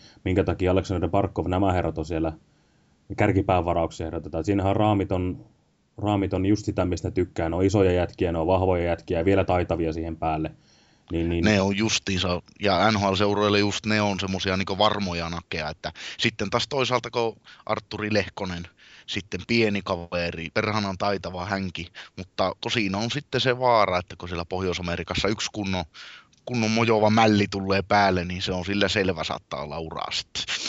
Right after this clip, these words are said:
Speaker 1: No se, se pitää paikkansa liigassa kuin liigassa,
Speaker 2: Mm.
Speaker 1: mutta tota, t-, t-, siellä ne tykkää siihen kokoon tuijottaa, ja se on ihan
Speaker 2: Kyllä.
Speaker 1: to-, toisaalta ymmärrettävääkin. Mut et toisaalta sit, kun puhutaan tästä koosta puhumaan, niin Teuvo Teräväinen ykköskierroksella kuitenkin.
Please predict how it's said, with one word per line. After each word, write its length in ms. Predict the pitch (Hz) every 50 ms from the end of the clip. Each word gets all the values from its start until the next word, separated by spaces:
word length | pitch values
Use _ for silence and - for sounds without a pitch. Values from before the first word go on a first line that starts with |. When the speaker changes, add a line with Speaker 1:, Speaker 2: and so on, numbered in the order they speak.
| - - - - - _ _ _ _ _ - 98
Speaker 1:
No 80 | 107
se, 160 | 98 110 110 110 - -
se 140 | 107 104
pitää 260 | 95 104 104 113 110 110
paikkansa 440 | - 107 104 110 110 95 104 104
liigassa 320 | 104 104 101 107 - - 120
kuin 160 | 113 113 113
liigassa, 420 | 113 113 107 98 98 - - 85 - - _ - -
Speaker 2:
Mm. 140 | 101 98 90
Speaker 1:
mutta 240 | 90 92 87 98 90
tota, 180 | 98 95 95 - _ _ _ _ _
t-, 180 | - 76 73 -
t-, 120 | - - - _ -
siellä 280 | - 127 107 107 110 110
ne 120 | 131 131 123
tykkää 320 | 131 127 120 - 123 117
siihen 200 | 113 120 117 110
kokoon 320 | 117 117 107 117 104 98
tuijottaa, 460 | 98 107 104 104 98 95 101 - 98 98
ja 120 | 98 95
se 120 | 95 101
on 120 | 107 113 117
ihan 280 | 113 117 113 104 101
Speaker 2:
Kyllä. 160 | 98 101 87 -
Speaker 1:
to-, 160 | 110 - - -
toisaalta 340 | - 113 104 101 110 117 101
ymmärrettävääkin. 1000 | 98 104 107 104 98 92 87 - - 92 95 98 95 90 87 - 101 92 90 87 - _ _ - - _ _ _ _ -
Mut 200 | 92 92 90 98
et 200 | 92 90 - -
toisaalta 480 | - 117 117 110 98 104 95 92 90 90
sit, 160 | 107 101 104
kun 120 | - 101
puhutaan 240 | - - 98 98 95
tästä 220 | 101 98 - 110 117
koosta 360 | - 120 120 117 120 117 95
puhumaan, 580 | - 95 87 87 92 85 87 87 85 85 85
niin 200 | 85 85 87 85
Teuvo 260 | - 92 92 90 92 90
Teräväinen 480 | 110 113 113 104 90 92 90 90 98
ykköskierroksella 640 | 104 104 - 95 - - 87 82 82 - - 90 90
kuitenkin. 580 | 90 107 104 98 90 85 82 76 82 73 -